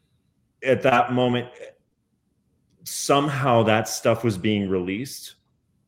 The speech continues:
and that difficult, dark shadow stuff, but I didn't have the capacity yet to hold it. So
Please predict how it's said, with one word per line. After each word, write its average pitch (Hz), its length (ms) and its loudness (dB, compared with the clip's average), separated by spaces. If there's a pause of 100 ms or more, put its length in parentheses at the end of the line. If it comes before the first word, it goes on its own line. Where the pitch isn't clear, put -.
(580)
and 113 200 0
that 104 220 0
difficult, 113 560 2
dark 104 240 2
shadow 104 340 0
stuff, 120 280 -2
but 107 80 0
I 104 60 4
didn't 110 220 -2
have 107 280 0
the 101 60 -2
capacity 95 560 -6
yet 90 140 -2
to 85 80 -18
hold 101 240 -4
it. - 120 -8 (640)
So 131 680 8